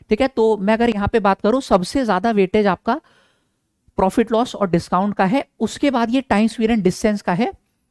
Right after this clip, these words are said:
अगर मैं दोनों को साथ में कंसीडर कर लूँ तो maybe three, even four question भी यहाँ पर आपके आ सकते हैं, ठीक है। तो अब समझ में आया कि किस तरीके से आप लोग को अपना जो टाइम है वो इन्वेस्ट करने की जरूरत है।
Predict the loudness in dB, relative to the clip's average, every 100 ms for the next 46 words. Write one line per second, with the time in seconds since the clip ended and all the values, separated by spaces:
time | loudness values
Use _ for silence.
0 | _ _ _ _ _ _ _ -2 0 0
1 | -2 -2 -2 -4 -2 0 0 0 -2 0
2 | 0 2 0 0 -2 -2 -2 -4 -2 -2
3 | -2 -6 -6 -4 -6 -4 -4 -2 -6 -4
4 | -4 -2 -2 -2 -2 -4 -4 -6 -6 _
5 | _ -2 -2 -2 -12 -14 -18 -20 _ _
6 | _ _ _ _ _ _ -6 -4 -2 -2
7 | -2 -6 _ _ -4 -2 0 0 0 0
8 | 0 -4 -2 0 0 0 0 0 0 0
9 | 0 -4 -6 -6 -4 -2 -2 -2 -6 -10
10 | _ _ _ 0 2 0 0 0 0 -4
11 | -2 -2 -2 -2 -4 -4 -6 -8